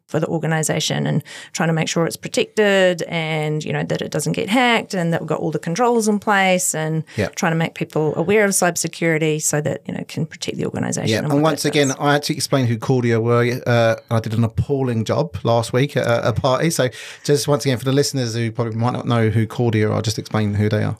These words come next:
Speaker 1: Yeah, good point. So Kordia is a business-to-business telecommunications company, um, but like most, um, tele-, telecoms organisations, they're kind of transforming themselves, um, to be basically technology companies.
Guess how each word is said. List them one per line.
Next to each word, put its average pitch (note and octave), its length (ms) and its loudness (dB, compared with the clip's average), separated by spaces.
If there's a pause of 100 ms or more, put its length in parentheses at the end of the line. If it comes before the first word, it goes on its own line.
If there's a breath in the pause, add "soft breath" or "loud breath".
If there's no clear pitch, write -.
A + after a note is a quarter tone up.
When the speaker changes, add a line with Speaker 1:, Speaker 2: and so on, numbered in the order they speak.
Speaker 1:
Yeah, F3+ 300 2
good E3 200 -4
point. E3 320 -2
So A#3+ 180 2
Kordia D4 540 0
is F#3+ 160 0
a F3+ 40 2
business-to-business D#3+ 960 -2
telecommunications D3+ 920 -2
company, G#3+ 460 -4 (440 loud breath)
um, G#3 220 4
but - 160 0
like A3 200 2
most, F#3+ 520 2
um, F3 480 2
tele-, D#3+ 220 0 (360)
telecoms E3+ 560 0
organisations, D#3 680 -2
they're E3 100 0
kind D#3+ 200 -4
of D#3 40 -4
transforming - 540 -4
themselves, - 540 -2
um, D#3+ 200 0
to F3+ 120 -2
be D#3 340 -4 (200 loud breath)
basically E3 380 -2
technology E3+ 440 -4
companies. - 520 -4